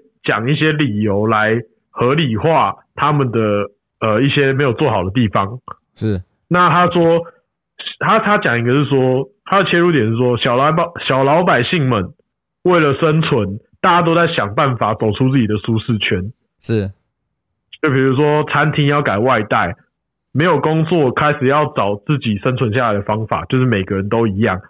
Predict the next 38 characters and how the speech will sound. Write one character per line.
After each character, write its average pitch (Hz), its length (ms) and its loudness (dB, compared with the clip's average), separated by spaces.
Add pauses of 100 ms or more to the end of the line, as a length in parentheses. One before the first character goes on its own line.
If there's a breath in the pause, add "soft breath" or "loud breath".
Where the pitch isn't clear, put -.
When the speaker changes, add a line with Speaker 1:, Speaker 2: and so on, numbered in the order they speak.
Speaker 2:
对 117 120 -2
啊。 - 20 2
Speaker 1:
大 139 80 0
家 160 60 0
都 160 120 0
在 160 120 2
过 160 200 0
着 131 120 0
不， - 200 -8 (240)
不 135 120 0
便 170 180 0
的 135 140 0
生 147 240 0
活， 120 180 2
有 131 120 2
很 107 120 -2
多 127 80 0
不 139 160 0
满。 110 220 -2 (960)
那 175 280 2 (440)
今 185 160 2
天 185 180 2
应 170 80 2
该 170 200 2
照 160 200 0
顾 151 160 0
我 131 60 2
们 104 60 -2
的 107 100 0
政 127 260 -2
府 101 240 -8 (960)
还 110 180 0
在 156 160 0
舒 156 200 0
适 151 160 0
圈 123 200 0
里 113 80 -2
面。 110 240 -2